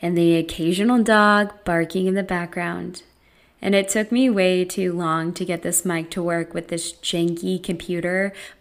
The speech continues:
but I've got this really cool, like, professional mesh podcaster thing. I have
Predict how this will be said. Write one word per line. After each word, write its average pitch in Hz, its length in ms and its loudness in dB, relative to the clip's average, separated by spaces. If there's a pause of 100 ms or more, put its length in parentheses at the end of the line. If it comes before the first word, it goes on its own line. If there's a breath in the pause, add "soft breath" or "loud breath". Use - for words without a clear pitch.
but 247 520 4 (260 loud breath)
I've 190 160 -2
got 208 220 2
this 240 240 0
really 202 440 0
cool, 220 540 0
like, 190 380 -4
professional 196 960 -4
mesh 180 640 -2 (320 loud breath)
podcaster 196 1000 0
thing. 202 460 0 (340 loud breath)
I 185 180 2
have 170 340 0